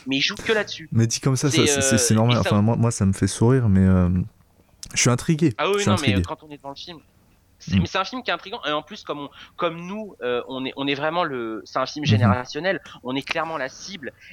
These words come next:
Speaker 1: Et, euh, nous, on n'est pas dupes. Moi, quand il y a des films qui mettent, euh, quand, quand dans certains films, on, on nous montre une page Facebook, on est à l'affût du moindre détail, on se dit, « Mais non, c'est pas possible, euh, par rapport au, même par rapport au bruit des
Speaker 2: Ouais.
Speaker 1: notifications. » On
Speaker 2: Mhm.
Speaker 1: connaît tout ça, tout,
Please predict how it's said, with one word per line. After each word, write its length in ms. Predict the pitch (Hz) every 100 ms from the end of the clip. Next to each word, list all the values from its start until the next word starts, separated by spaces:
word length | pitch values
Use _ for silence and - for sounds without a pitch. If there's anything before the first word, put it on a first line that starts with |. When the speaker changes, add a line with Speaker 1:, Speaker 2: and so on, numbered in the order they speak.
| -
Speaker 1:
Et, 260 | 127 127 -
euh, 220 | 127 123
nous, 260 | 156 196 147
on 100 | 135
n'est 100 | 131
pas 140 | 147
dupes. 260 | 165 202 - -
Moi, 280 | 143 175 175
quand 340 | 156 139 131
il 80 | 127
y 40 |
a 80 | 127
des 100 | 127
films 320 | 139 - 160 139
qui 220 | - 120
mettent, 320 | 120 143 - 143
euh, 80 | 120 - - - -
quand, 280 | 131 110 -
quand 160 | - 135
dans 100 | 131
certains 300 | - 151 160
films, 260 | - 185 160
on, 200 | 131 117
on 80 | 131
nous 120 | 143
montre 240 | 151 180 143
une 80 | 127
page 180 | 135 -
Facebook, 360 | 135 - 185 - - -
on 160 | 131
est 60 | 143
à 60 | 147
l'affût 280 | 151 -
du 120 | 147 135
moindre 280 | 131 131
détail, 400 | 127 135 160 156
on 60 | 127
se 40 | 120
dit, « 100 | 123
Mais 100 | 135
non, 140 | 151
c'est 140 | 147 139
pas 140 | 123
possible, 400 | - 139 - 151 - - -
euh, 100 | 117
par 160 | 117 120
rapport 340 | 127 151 135
au, 160 | 131 123
même 160 | 127 131
par 120 | 139
rapport 240 | 135 147
au 80 | 131
bruit 180 | 123 113
des 80 | 110
Speaker 2:
Ouais. 40 |
Speaker 1:
notifications. » 600 | 107 - - - 139 - 165 110
On 80 |
Speaker 2:
Mhm. 60 | 120
Speaker 1:
connaît 260 | 147 170 185
tout 160 | -
ça, 200 | - 160
tout, 180 | - -